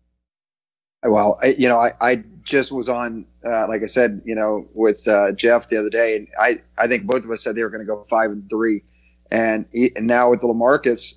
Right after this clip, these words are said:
out, I, I don't see them going, you know, much better than that, or four and four or three and five. I mean, uh, let's be real. I mean, I, I just, it, this is cool. Let, let's, let's enjoy it for what it's gonna be. N B A basketball coming back.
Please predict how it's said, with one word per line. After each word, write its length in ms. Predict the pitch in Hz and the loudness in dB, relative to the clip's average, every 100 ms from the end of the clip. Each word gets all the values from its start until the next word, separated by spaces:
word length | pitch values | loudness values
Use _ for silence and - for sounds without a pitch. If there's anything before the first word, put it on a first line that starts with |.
| 117 | 0
out, 400 | 143 120 - _ _ - | 2 2 -2 _ _ -6
I, 200 | 123 123 - _ _ | -4 -4 -8 _ _
I 120 | - 123 | -4 -2
don't 240 | 131 - | -4 -6
see 180 | - 131 | -4 -2
them 220 | 120 113 | -2 0
going, 460 | 120 120 117 110 - _ | 2 2 0 -6 -8 _
you 140 | - 120 | -4 -2
know, 100 | 110 | 0
much 260 | 113 117 | 0 0
better 260 | 123 127 127 | 2 4 4
than 160 | 123 120 | 2 0
that, 240 | 123 123 | 2 2
or 200 | 110 - _ _ _ | 0 -6 _ _ _
four 240 | - 139 | 2 4
and 100 | 131 | 4
four 340 | 117 131 131 120 | 0 0 0 0
or 60 | |
three 220 | 110 131 120 | -2 -2 -2
and 100 | 110 | -2
five. 380 | 123 131 110 | 2 2 0
I 40 | 113 | -4
mean, 240 | 117 113 - _ _ _ - | -8 -12 -16 _ _ _ -6
uh, 220 | 117 120 | -2 0
let's 200 | 120 131 | 0 -2
be 160 | - 151 | 0 0
real. 360 | 135 131 143 | 4 4 4
I 60 | 139 | 2
mean, 120 | 127 - | 0 -2
I, 100 | 123 - | 0 0
I 60 | |
just, 360 | 127 135 - - _ _ _ | -2 -2 -4 -12 _ _ _
it, 280 | 156 151 - | 0 0 0
this 220 | 143 156 | -2 0
is 140 | 143 - | 0 0
cool. 360 | - 156 113 | 2 2 2
Let, 200 | 117 131 | 0 0
let's, 280 | 127 135 - - 127 113 | 0 -2 -6 -10 -10 0
let's 200 | 151 156 | 0 0
enjoy 280 | 143 139 | 2 4
it 120 | 143 - | 4 2
for 100 | 131 | 2
what 200 | 127 123 | 4 2
it's 120 | - | -2
gonna 300 | - 127 120 | -6 -6 -2
be. 340 | 107 113 107 - | 0 2 0 -2
N 160 | 135 | 2
B 80 | 135 | 4
A 120 | 139 | 4
basketball 760 | 139 123 120 - - 117 110 - _ _ | 4 2 2 -4 -6 -6 -6 -12 _ _
coming 280 | - 120 139 | -8 -6 0
back. 340 | 123 110 113 | 2 2 -2